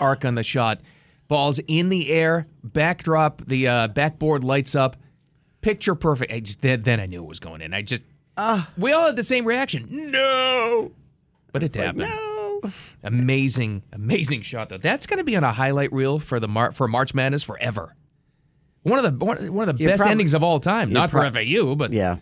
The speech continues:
Speaker 2: but you're right. It was a great ending for <laughs> San Diego State. So
Speaker 1: Oh.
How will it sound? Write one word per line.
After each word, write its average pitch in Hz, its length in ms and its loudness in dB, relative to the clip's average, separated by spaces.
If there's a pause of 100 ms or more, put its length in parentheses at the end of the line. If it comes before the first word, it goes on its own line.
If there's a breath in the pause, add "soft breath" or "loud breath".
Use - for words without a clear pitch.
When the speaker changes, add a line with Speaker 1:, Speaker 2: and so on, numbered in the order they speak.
Speaker 2:
but 110 160 -6
you're 123 160 0
right. 92 260 0
It 104 180 -2
was 113 220 -4
a 110 60 -4
great 123 240 2
ending 107 280 0
for 110 140 -8
<laughs> - 0 -
San - 280 -8
Diego 113 300 -6
State. 95 440 -2
So 92 340 0
Speaker 1:
Oh. - 80 -12